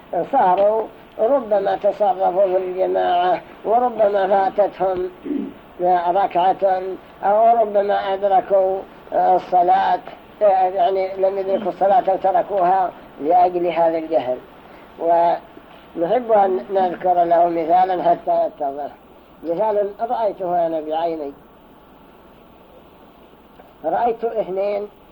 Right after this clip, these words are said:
قد ركع إمام ومأموم، فجاء الثالث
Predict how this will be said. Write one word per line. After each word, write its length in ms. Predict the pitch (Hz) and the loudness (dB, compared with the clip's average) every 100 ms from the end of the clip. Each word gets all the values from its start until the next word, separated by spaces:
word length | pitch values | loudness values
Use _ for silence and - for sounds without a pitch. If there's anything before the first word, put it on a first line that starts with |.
| - - - - - - - - - - - | -20 -20 -20 -20 -20 -20 -20 -20 -20 -20 -6
قد 160 | 170 370 | -4 -2
ركع 440 | 320 - 151 - - - - | -4 -4 -4 -6 -8 -20 -10
إمام 340 | 147 165 190 185 | -6 -4 -2 -2
ومأموم، 500 | 180 170 160 139 120 - - - - - - - - - - - - | -2 -2 -4 -8 -12 -16 -20 -20 -20 -20 -20 -20 -20 -20 -20 -20 -10
فجاء 340 | 190 190 247 214 | -6 -2 -2 -2
الثالث 420 | - 165 131 117 | -4 -4 -4 -8